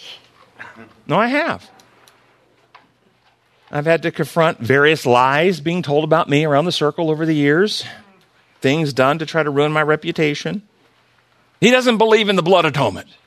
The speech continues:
He doesn't believe in the substitutionary nature of Christ's death for our, our salvation. Just accusations without substance. He's a moral influence theory teacher. He teaches moral influence theory.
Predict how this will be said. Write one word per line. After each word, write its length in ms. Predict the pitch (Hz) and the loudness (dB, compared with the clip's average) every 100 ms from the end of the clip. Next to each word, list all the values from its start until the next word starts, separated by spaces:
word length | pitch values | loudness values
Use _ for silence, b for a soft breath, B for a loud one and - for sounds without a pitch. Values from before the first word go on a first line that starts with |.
| _ _ _ 247 | _ _ _ 2
He 160 | 277 | 4
doesn't 340 | 294 277 285 233 | 6 4 2 2
believe 600 | 262 269 269 277 269 233 | 2 4 4 4 4 4
in 640 | 247 247 233 226 160 - - | 4 4 2 0 -4 -12 -6
the 120 | 156 | -2
substitutionary 580 | 262 247 262 214 240 226 | 0 0 0 0 2 4
nature 260 | 226 220 202 | 2 0 -2
of 100 | 165 | 0
Christ's 220 | 165 - | -2 0
death 160 | 151 | -2
for 140 | - 139 | 2 0
our, 160 | 131 - | 0 -4
our 80 | 123 | -6
salvation. 380 | 117 82 - _ _ _ _ _ _ _ - | -6 -8 -12 _ _ _ _ _ _ _ -6
Just 180 | 185 - | -4 0
accusations 840 | 196 214 208 175 151 151 160 147 | 0 -2 -6 0 0 0 -2 -6
without 260 | 135 123 127 | -4 -2 -2
substance. 340 | - - - | -6 -8 0
He's 220 | 262 311 277 | 2 4 4
a 60 | |
moral 320 | 302 294 294 | 6 6 6
influence 420 | 320 254 285 254 - | 4 2 2 2 2
theory 240 | 240 214 | 2 2
teacher. 300 | 202 180 175 | 0 2 2
He 80 | 285 | 4
teaches 260 | 311 269 | 4 2
moral 240 | 262 302 302 | 4 4 4
influence 320 | 247 247 214 | 2 0 2
theory. 340 | 190 139 92 | 0 0 -2